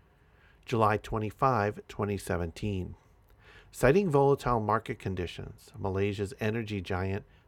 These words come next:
Petronas canceled plans for a massive L N G export terminal at the mouth of the Skeena River on British Columbia's remote northwest coast in Canada.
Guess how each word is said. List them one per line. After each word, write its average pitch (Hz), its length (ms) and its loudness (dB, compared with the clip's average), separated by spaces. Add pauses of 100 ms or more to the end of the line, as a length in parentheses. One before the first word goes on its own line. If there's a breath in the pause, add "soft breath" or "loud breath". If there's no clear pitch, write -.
(120)
Petronas 95 760 -6
canceled 101 540 -6
plans 104 380 -2
for - 140 -6
a 101 80 -2
massive 123 540 -2
L 123 180 -4
N 120 100 -4
G 117 160 -6
export - 500 -8
terminal 92 420 -10 (400 loud breath)
at 117 140 -6
the 117 80 0
mouth 123 320 0 (180)
of 110 140 -2
the 107 100 0
Skeena 117 440 -2
River 110 400 0 (340 soft breath)
on 101 160 -2
British 117 260 0
Columbia's 110 540 -2
remote 110 380 0
northwest 104 680 -4
coast 107 460 -2
in 101 120 -10
Canada. 110 480 -4